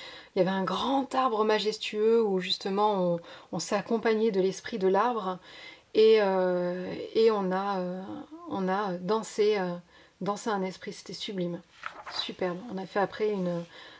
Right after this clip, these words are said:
un voyage, euh, chamanique, euh, où on s'est posé en écoutant l'eau de la rivière,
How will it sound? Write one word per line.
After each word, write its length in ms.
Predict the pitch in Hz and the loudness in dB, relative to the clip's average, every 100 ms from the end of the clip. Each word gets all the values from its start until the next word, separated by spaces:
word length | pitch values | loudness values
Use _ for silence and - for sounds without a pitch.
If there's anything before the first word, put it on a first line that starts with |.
| _ | _
un 80 | 196 | -4
voyage, 560 | 180 196 202 202 202 185 | 0 2 2 0 -2 -4
euh, 180 | 175 165 165 175 | -4 -4 -6 -10
chamanique, 640 | - 196 185 190 202 - | -6 -4 -2 -2 -6 -8
euh, 220 | 185 175 | -6 -4
où 20 | 180 | -6
on 100 | 175 | -4
s'est 140 | 190 | -8
posé 500 | - 214 196 220 214 | -2 0 2 2 2
en 200 | 170 175 | 0 -2
écoutant 340 | - - 202 | -4 -6 -2
l'eau 160 | 190 196 | 2 2
de 60 | 185 | 0
la 80 | |
rivière, 520 | 170 185 180 208 196 | -2 -4 -6 -8 -10